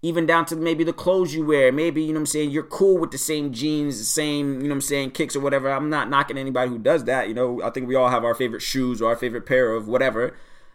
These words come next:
But if this is a self-realization for self where it's like, "Nah, man, all right, cool, man. For this summer, you know, th-, this spring, I wanna try this. Let's, let's implement this," you know what I'm saying? Cool, do that. Again, it's whatever you feel like you need to be doing to meet your best potential,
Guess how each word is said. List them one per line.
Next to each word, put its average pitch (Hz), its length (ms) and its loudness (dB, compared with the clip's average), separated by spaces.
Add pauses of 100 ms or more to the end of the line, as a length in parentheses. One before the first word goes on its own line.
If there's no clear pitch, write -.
But 151 240 8
if 143 120 -2
this 196 180 0
is 160 120 -2
a - 20 -4
self-realization 156 720 2
for 135 100 -6
self 196 340 4
where 160 120 2
it's 151 80 -2
like, 156 160 0
"Nah, 170 240 0
man, 160 240 0
all 160 140 4
right, 151 120 -2
cool, 175 260 0
man. 151 380 -4
For - 160 -4
this 175 180 -2
summer, 165 360 2
you 165 80 -4
know, 156 200 0
th-, 143 140 -8
this 170 140 -2
spring, 160 340 -2
I - 80 4
wanna 165 180 2
try 143 240 0
this. 107 240 -4
Let's, 139 200 -2
let's 135 240 -4
implement 123 440 -6
this," 107 280 -6
you 107 80 -6
know 104 60 -6
what - 20 -6
I'm 104 60 -8
saying? 107 360 -6
Cool, 151 320 -2
do 110 240 -4
that. 127 320 -4 (240)
Again, 135 300 -2
it's 123 160 -6
whatever 175 420 0
you 160 180 -4
feel 151 300 -2
like 135 340 -2
you 139 520 0
need 127 220 -4
to 113 80 -10
be 117 140 -6
doing 113 280 -2
to 110 120 -10
meet 110 280 -8
your 113 140 -2
best 104 340 -6
potential, 123 580 -8